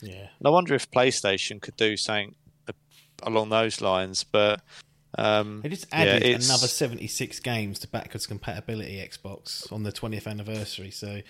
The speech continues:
Speaker 1: well, they did say that's their last one. They've sort of drawn a line under it now, and I was like, "Don't say that."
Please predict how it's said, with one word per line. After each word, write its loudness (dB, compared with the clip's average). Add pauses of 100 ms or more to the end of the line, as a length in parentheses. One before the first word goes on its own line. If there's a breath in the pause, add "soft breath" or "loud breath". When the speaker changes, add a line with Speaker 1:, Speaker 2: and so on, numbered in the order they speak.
(220 loud breath)
Speaker 1:
well, 0
they 10
did 2
say 4
that's 4
their 2
last 2
one. 0
They've -4
sort -6
of -16
drawn 0
a 0
line 2
under -4
it -10
now, -8
and -6
I -4
was -4
like, -8
"Don't -6
say -6
that." -2